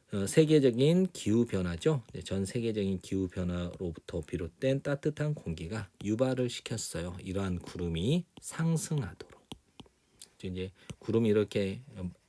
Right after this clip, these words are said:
습기를 먹은 구름이 이렇게 있는데 따뜻한 바람이 이렇게 들어오면 공기가 따뜻해지면서 마르면서 이렇게 올라가겠죠, 구름이. 그래서 상승하게 유발하고, 이제 그리야-, 그리고 박탈시켰습니다. A에게서 B를.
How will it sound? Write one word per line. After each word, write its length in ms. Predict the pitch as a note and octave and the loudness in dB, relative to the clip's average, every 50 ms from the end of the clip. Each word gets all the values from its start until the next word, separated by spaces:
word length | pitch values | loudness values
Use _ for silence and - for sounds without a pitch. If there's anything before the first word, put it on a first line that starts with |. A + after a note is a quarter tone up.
| _ - | _ -8
습기를 400 | - - - - - E3 D#3 C#3 | -8 -8 -2 2 6 6 8 8
먹은 240 | A2+ G#2 G#2+ G#2+ G2+ | 8 6 4 4 2
구름이 300 | - - G#2 G2 G2+ F#2+ | 0 0 0 2 2 0
이렇게 240 | F#2 F#2 - - | 0 -2 -4 -4
있는데 400 | F2+ F2 F2+ F#2+ A2+ C3+ D3+ D3 | -2 -2 -2 -2 0 0 -2 0
따뜻한 480 | - D3+ D3+ D3+ - E3+ D#3+ - D3+ C3+ | 0 -2 0 2 2 0 2 2 0 -2
바람이 320 | A#2+ G2+ F#2 G2 F#2+ F#2+ | 0 -2 -2 -2 -2 -2
이렇게 240 | F#2 G2 C3+ - A2+ | -4 -4 -4 -6 -8
들어오면 520 | F#2+ - G2+ G2+ G2 F#2 F2 F2 F2+ F2 F2 - - - - _ _ _ | -6 -2 -2 0 0 0 0 0 -2 -4 -6 -10 -16 -20 -20 _ _ _
공기가 320 | - - G2 F#2+ A2 G#2+ G#2 | -4 -2 0 0 2 0 0
따뜻해지면서 680 | - - D3+ D3+ - D#3 - C3 A2 G2+ F#2+ F2+ - F2 | -2 -2 -2 0 0 0 0 -2 -2 -2 -6 -6 -4 -4
마르면서 580 | E2+ F2+ F#2+ G2 G#2 A2 A2 G2+ F#2 - G2 | -2 0 2 2 2 2 2 0 0 0 -2
이렇게 180 | F2+ E2+ - - | -2 -4 -4 -4
올라가겠죠, 680 | F2 F2+ G2 A2+ A#2+ A#2+ A#2 G#2 F#2+ F#2 - - - | 0 2 4 4 4 4 2 0 -2 -2 -2 -4 -8
구름이. 500 | F2 - F2+ F2+ F2 F2+ F#2 B2 E3+ A3 G#3+ - _ _ - _ _ | -6 -6 -6 -4 -2 -2 2 2 2 0 0 -4 _ _ -20 _ _
그래서 200 | _ - - G#2 | _ -14 -12 -12
상승하게 800 | - - C#3+ C#3 C3 - - C3+ A#2 G2+ F#2+ - A2+ A#2 A#2 A#2 - - | -8 -4 -4 -4 -4 -4 -4 -4 -4 -4 -4 -4 -4 -4 -4 -6 -8 -8
유발하고, 580 | F2 E2+ F2+ F2+ F2+ E2+ - - C3+ E3 F3+ - - - - - - - - | -6 -6 -4 -6 -6 -6 0 2 4 4 2 0 -6 -18 -20 -20 -20 -20 -14
이제 180 | _ - E2+ E2+ - | _ -12 -12 -10 -8
그리야-, 340 | - - G2 G#2 A2 G#2 F#2+ - | -4 -2 2 2 2 2 0 -2
그리고 340 | - G2 F#2+ F#2+ F#2+ - E3 | 0 0 2 2 4 2 2
박탈시켰습니다. 1700 | - - - F#2+ - - - A2 G2 F#2 - - - F#2+ E2 - - - E2+ E2 E2 D#2+ F#2 F#2+ G2 F#2 F2+ F2 E2+ E2 E2 D#2+ - F#2 - - - - - - | 0 0 -4 -8 -8 -6 -4 -4 -4 -4 -6 -8 -8 -10 -8 -8 -8 -8 -6 -6 -6 -4 -4 -2 -2 -2 -2 -2 -2 -2 -4 -6 -8 -10 -16 -18 -18 -18 -12 -6
A에게서 800 | F2+ F2+ F#2 F#2 F#2 F2+ E2 D#2+ D#2 E2 D#2+ - - C3+ C#3 D3 D3+ - _ | -2 0 0 2 2 0 0 -2 -4 -6 -8 -4 -4 -2 -2 -2 -4 -4 _
B를. 320 | - C#3+ C3 G#2+ F#2+ F2+ | -2 -2 -2 -2 -4 -8